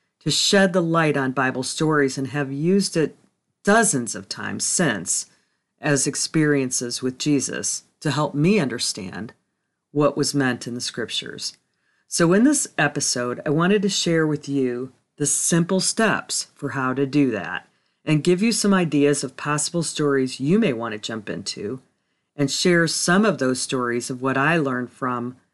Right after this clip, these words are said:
the experiences I've had doing this. We will be using the dialogue journaling tool that the entire Experience Jesus podcast uses for all of our encounters. So if this is your first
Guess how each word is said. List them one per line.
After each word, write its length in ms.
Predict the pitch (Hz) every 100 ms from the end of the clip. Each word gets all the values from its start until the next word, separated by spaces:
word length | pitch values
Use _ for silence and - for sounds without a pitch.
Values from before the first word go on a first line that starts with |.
| _ _ _ _
the 100 | 139
experiences 720 | 139 - 147 135 131 127 127 -
I've 360 | 131 127 127
had 420 | 135 117 107 82
doing 340 | - 131 120 98
this. 460 | 76 57 - - - _ _ _ _ _ _ _ _ _ _ _
We 120 | 190
will 160 | 202 220
be 120 | 226
using 500 | 196 190 196 190 180
the 60 | 160
dialogue 600 | 143 156 165 160 147 -
journaling 520 | 160 160 151 139 131
tool 680 | - 185 170 139 123 127 - _ _ _ _
that 220 | 165 156
the 100 | 160
entire 520 | 151 143 165 170 170
Experience 580 | 156 - - 160 151 -
Jesus 380 | - 143 131 -
podcast 880 | - 156 156 147 - 147 127 - 147
uses 340 | 143 127 -
for 260 | - 139 151
all 200 | 151 151
of 120 | 131
our 180 | 120 113
encounters. 840 | 98 - 139 127 95 85 - - _ _ _ _ _
So 220 | - 175
if 120 | 156
this 220 | - 240 214
is 140 | 156
your 80 | 156
first 520 | - 175 175 -